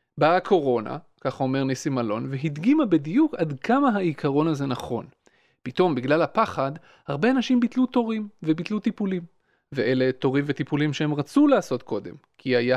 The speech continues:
היצע של מרפאות ורופאים והכל, אבל ברגע שהפחד הגיע,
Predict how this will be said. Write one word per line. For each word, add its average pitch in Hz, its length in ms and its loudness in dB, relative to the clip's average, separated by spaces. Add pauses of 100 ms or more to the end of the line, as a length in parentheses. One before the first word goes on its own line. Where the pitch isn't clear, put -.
היצע 180 400 2
של - 140 -6
מרפאות 131 640 -2
ורופאים 127 460 -2
והכל, 135 440 2 (460)
אבל 135 140 -2
ברגע 175 280 2
שהפחד 226 480 0
הגיע, 220 380 0